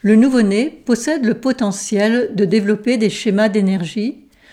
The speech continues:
dont l'origine sont les archétypes propres à la race humaine.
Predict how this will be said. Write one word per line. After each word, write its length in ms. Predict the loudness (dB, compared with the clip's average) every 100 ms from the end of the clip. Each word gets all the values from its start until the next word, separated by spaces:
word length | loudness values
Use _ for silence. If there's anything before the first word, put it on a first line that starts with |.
| -20 _ 2
dont 120 | 4
l'origine 680 | 6 4 2 0 0 0 -4
sont 420 | -14 -6 -2 0
les 240 | 0 0 0
archétypes 720 | -2 -2 -6 -2 -4 -4 -8 -14
propres 460 | -2 -2 0 -4 -4
à 80 |
la 140 | -4 -4
race 500 | -2 -4 -4 -10 -6
humaine. 440 | -2 -2 -2 -8